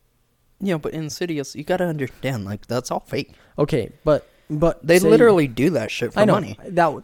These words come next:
Speaker 2: huh?
Speaker 1: Hmm?
Speaker 2: Well, that one is fake. That's just a script. That one wasn't based on anything. But say you bring out a demon and it follows you. What do you do?
Speaker 1: It ain't gonna follow me.
Speaker 2: How do you know?
Speaker 1: Did they follow us last night?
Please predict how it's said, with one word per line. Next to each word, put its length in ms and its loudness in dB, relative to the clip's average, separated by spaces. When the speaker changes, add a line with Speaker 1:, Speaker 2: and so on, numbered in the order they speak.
Speaker 2:
huh? 300 -2
Speaker 1:
Hmm? 300 -2
Speaker 2:
Well, 120 0
that 180 4
one 100 0
is 160 -2
fake. 300 -12
That's 320 -4
just 220 -10
a 80 -14
script. 420 -14
That 80 -6
one 160 -4
wasn't 240 -8
based 240 -10
on 120 -10
anything. 340 -12
But 160 0
say 140 0
you 140 0
bring 240 2
out 120 2
a 40 -2
demon 380 -2
and 140 -4
it 120 -6
follows 440 -6
you. 180 -12
What 120 -6
do 60 -6
you 80 -6
do? 260 -2
Speaker 1:
It 100 -6
ain't 180 -6
gonna 160 -4
follow 340 -2
me. 300 -16
Speaker 2:
How 80 -4
do 80 -4
you 100 -6
know? 200 -4
Speaker 1:
Did 180 -6
they 100 -4
follow 360 -6
us 180 -10
last 280 -8
night? 240 -10